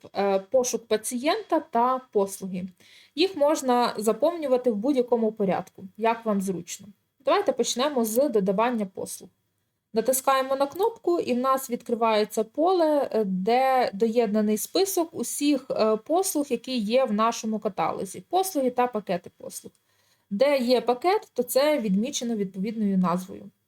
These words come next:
Давайте знайдемо послуги, які будуть надаватися в межах,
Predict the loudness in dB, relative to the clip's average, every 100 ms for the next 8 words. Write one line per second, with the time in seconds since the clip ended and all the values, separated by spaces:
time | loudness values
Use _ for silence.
0 | _ _ _ _ _ -4 0 2 2 2
1 | 2 2 2 0 2 0 2 2 4 2
2 | 0 -4 -2 -2 0 0 2 2 2 0
3 | -4 -2 0 2 2 0 -2